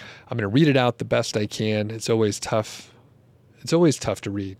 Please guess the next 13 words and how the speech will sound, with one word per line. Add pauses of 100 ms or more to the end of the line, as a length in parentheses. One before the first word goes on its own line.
Even
though
I'm
an
avid
reader, (460)
reading
out
loud
is
a
special
skill.